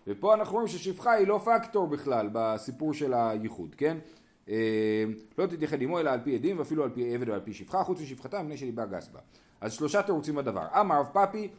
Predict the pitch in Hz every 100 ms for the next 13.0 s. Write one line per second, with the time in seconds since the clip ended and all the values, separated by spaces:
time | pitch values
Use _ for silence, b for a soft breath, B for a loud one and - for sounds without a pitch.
0 | - 170 185 233 262 247 - 214 190 170
1 | - 135 160 214 202 139 - 151 190 -
2 | - 127 165 196 - - 156 - 143 147
3 | 180 139 135 214 220 196 175 156 151 143
4 | 139 135 139 131 127 117 113 113 117 127
5 | 120 117 117 117 151 185 240 240 B B
6 | - 107 143 - 247 233 - _ - 135
7 | 147 147 139 143 143 147 139 170 165 147
8 | 202 214 180 143 151 151 151 139 123 117
9 | - 98 - - b b b 110 123 120
10 | 143 113 110 101 101 110 147 - - -
11 | 175 170 139 127 139 127 110 110 147 220
12 | 233 - 135 202 170 127 - - 165 208